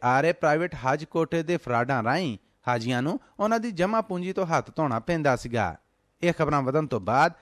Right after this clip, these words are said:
ਪ੍ਰਾਈਵੇਟ ਹਜ ਟੂਰ ਆਪਰੇਟਰਾਂ ਦੇ ਬਾਰੇ ਹਾਜੀਆਂ ਨੂੰ ਇੱਕ ਐਸ ਐਮ ਐਸ ਸਰਵਿਸ ਦੇ ਰਾਹੀਂ ਜਾਣਕਾਰੀ ਅਪੜਾਈ ਜਾਏਗੀ। ਹਾਜੀ ਤਰਾਸੀ ਇਕੱਤੀ ਯਾਨੀ ਅੱਠ ਤਿੰਨ ਤਿੰਨ ਇੱਕ ਤੇ ਐਸ ਐਮ ਐਸ ਕਰਕੇ ਆਪਣੇ ਟੂਰ ਆਪਰੇਟਰ ਦੇ ਬਾਰੇ ਸਾਰੀ ਜਾਣਕਾਰੀ ਲੈ ਸਕਣਗੇ।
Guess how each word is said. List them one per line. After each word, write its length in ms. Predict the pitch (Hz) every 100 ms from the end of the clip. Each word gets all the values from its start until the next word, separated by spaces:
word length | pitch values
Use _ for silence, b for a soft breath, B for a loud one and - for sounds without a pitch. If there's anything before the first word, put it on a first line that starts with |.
| b 175
ਪ੍ਰਾਈਵੇਟ 340 | 180 220 226
ਹਜ 280 | 190 185 196
ਟੂਰ 320 | - 202 202
ਆਪਰੇਟਰਾਂ 520 | 156 147 147 147 175 170
ਦੇ 120 | 147
ਬਾਰੇ 420 | 113 123 170 180 b b 170
ਹਾਜੀਆਂ 320 | 175 190 226
ਨੂੰ 120 | 233 -
ਇੱਕ 200 | 180 - -
ਐਸ 200 | 190 214
ਐਮ 80 | 214
ਐਸ 80 |
ਸਰਵਿਸ 360 | - 160 156 160
ਦੇ 140 | 170
ਰਾਹੀਂ 360 | 107 131 175 120 b b -
ਜਾਣਕਾਰੀ 680 | 120 185 214 202 160 151 160 -
ਅਪੜਾਈ 380 | 165 180 165 127
ਜਾਏਗੀ। 600 | 135 135 113 113 85 - _ _ -
ਹਾਜੀ 420 | 165 165 208 202 b b -
ਤਰਾਸੀ 380 | 196 226 - 254
ਇਕੱਤੀ 560 | 170 - 143 - 147
ਯਾਨੀ 360 | 185 190 208 202 - 170
ਅੱਠ 160 | - - -
ਤਿੰਨ 180 | 214 214
ਤਿੰਨ 280 | 202 196 - 180
ਇੱਕ 200 | 190 -
ਤੇ 180 | 196 -
ਐਸ 200 | 143 151
ਐਮ 80 | 151
ਐਸ 140 | 117
ਕਰਕੇ 460 | - 120 - 196 156 b b -
ਆਪਣੇ 260 | 180 214
ਟੂਰ 300 | 208 233 226
ਆਪਰੇਟਰ 400 | 170 147 175 196
ਦੇ 120 | 180 151
ਬਾਰੇ 280 | 135 143
ਸਾਰੀ 300 | 151 170 190
ਜਾਣਕਾਰੀ 520 | 175 156 135 135 123 113
ਲੈ 240 | 156 156
ਸਕਣਗੇ। 640 | 143 127 127 117 110 80